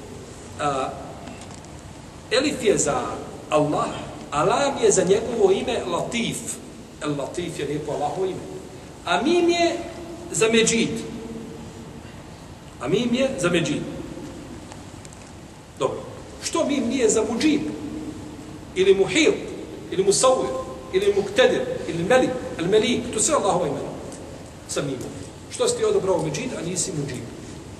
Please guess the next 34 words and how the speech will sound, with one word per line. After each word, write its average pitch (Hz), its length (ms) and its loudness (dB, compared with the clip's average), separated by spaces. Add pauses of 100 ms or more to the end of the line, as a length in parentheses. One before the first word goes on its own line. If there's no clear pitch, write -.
(220)
Ili 170 140 -2
Muhit? 143 320 -2 (2750)
Da 202 80 2
nekome 226 340 8
od 190 100 10
vas 175 200 8
damo 202 320 8
i 202 60 6
da 190 180 6 (220)
piš, 214 260 -4
možda 196 220 8
bi 202 120 2
on 185 80 4
našao 185 220 2
nešto 170 240 -2
novo. - 200 0 (300)
Svako 240 260 4
mogu 196 180 6
naći. 170 240 -2
Nema 302 300 6
pravila, 269 560 6
nema 254 220 4
pravila - 460 4
nikakvi. - 360 -4 (340)
Nego 214 260 6
pričaj 285 460 6 (320)
i 254 100 2
na 285 160 8
šta - 240 6
te, 220 280 6
ovaj, 180 240 8 (120)
razum 226 340 8 (100)
tvoj 202 160 8
navede, 208 460 8